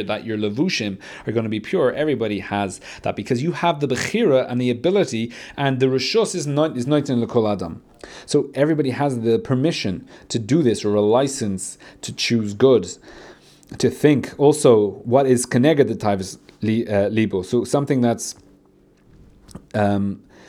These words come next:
so he can do and he can speak and he can think about something that's against your taiva. So even if you don't have a taiva for Torah, you can still talk about it, you can still do it. Even if you don't have a taiva to shake the lulav, you can still do it. So everyone has the ability to do things that are, so we have the split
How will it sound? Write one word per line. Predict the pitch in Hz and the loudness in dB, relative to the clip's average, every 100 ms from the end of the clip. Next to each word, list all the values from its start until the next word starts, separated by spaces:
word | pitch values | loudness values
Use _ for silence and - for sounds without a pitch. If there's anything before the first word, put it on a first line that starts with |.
| - | -4
so | - 135 | 0 0
he | - 160 | 2 0
can | - 123 | 2 2
do | 117 131 139 175 | 6 8 8 6
and | 117 120 | 4 2
he | 123 | 2
can | 120 | 0
speak | - - 139 135 | -2 2 2 2
and | 113 | -2
he | |
can | 113 101 | -4 -4
think | - 208 120 | -2 0 0
about | 135 131 | 0 0
something | 185 185 117 | 0 0 -2
that's | 98 | -4
against | 98 101 110 - | -4 -4 -6 -6
your | 98 98 95 | -2 -2 -2
taiva. | - 98 98 - | -4 -6 -6 -4
So | 113 110 | -4 -2
even | 185 190 | -2 -2
if | 160 | -2
you | 123 | -2
don't | 113 147 120 | 0 0 0
have | 139 127 104 - - - - - | -2 -2 -2 -10 -20 -20 -14 0
a | 127 120 | 2 2
taiva | 120 120 135 104 101 - | 2 0 2 2 -2 -2
for | - 117 107 90 | 2 4 4 0
Torah, | - 92 92 113 | -2 -2 0 -2
you | 123 123 | -2 -2
can | 120 117 | -4 -4
still | - 151 151 120 - - | 0 2 4 4 2 -6
talk | - 170 | -4 -2
about | 110 87 90 | -2 -4 -4
it, | |
you | 95 | -4
can | |
still | 104 | -4
do | 95 180 131 | -2 0 0
it. | |
Even | 101 110 | -2 -2
if | |
you | 113 | -2
don't | 117 | -2
have | 104 | -6
a | |
taiva | 95 117 120 101 - - - | -2 0 0 0 -4 -10 -10
to | 107 | -4
shake | - 104 | -2 -2
the | 98 | -2
lulav, | 92 80 101 | -2 -4 -8
you | - | -10
can | 98 | -6
still | 120 120 | -4 -2
do | 160 - | 0 -2
it. | - | -4
So | - | -4
everyone | 180 214 | -2 -2
has | 160 147 | -2 -2
the | 127 | -2
ability | 98 135 156 98 | 0 0 0 -4
to | |
do | 92 135 | -4 -4
things | 190 98 95 | -4 -6 -4
that | 101 98 | -2 -2
are, | 95 | -2
so | 113 | -2
we | 117 | -2
have | 110 | -4
the | |
split | 107 - 160 113 | -8 -4 0 0